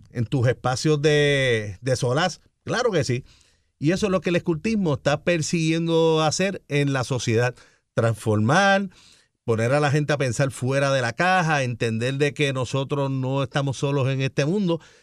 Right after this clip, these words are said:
sino que somos parte esencial de la sociedad y tenemos una responsabilidad vicaria de servir, que es lo que el movimiento Scout quiere hacer, transformar el mundo una persona a la vez.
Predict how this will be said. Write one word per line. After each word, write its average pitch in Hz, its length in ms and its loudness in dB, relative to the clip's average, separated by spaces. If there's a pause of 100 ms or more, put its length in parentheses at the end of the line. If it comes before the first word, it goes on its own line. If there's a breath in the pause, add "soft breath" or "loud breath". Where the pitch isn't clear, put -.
sino 135 320 -2
que 120 100 -2
somos 156 280 -2
parte 139 340 -6
esencial 175 400 -2
de 170 100 0
la 170 80 0
sociedad 180 400 0
y 190 80 -4
tenemos 147 400 -2
una 170 200 0
responsabilidad 139 1040 0
vicaria 180 540 -2 (340 soft breath)
de 135 200 2
servir, 113 480 0 (480 soft breath)
que 113 80 0
es 117 40 0
lo 139 180 0
que 135 580 0
el 123 100 -4
movimiento 123 440 -4
Scout 117 220 0
quiere 123 200 -2
hacer, 107 240 -6
transformar 107 580 -4
el 151 100 0
mundo 202 420 -2
una 113 200 -2
persona 101 360 -6
a - 20 -14
la 82 100 -16
vez. - 240 -20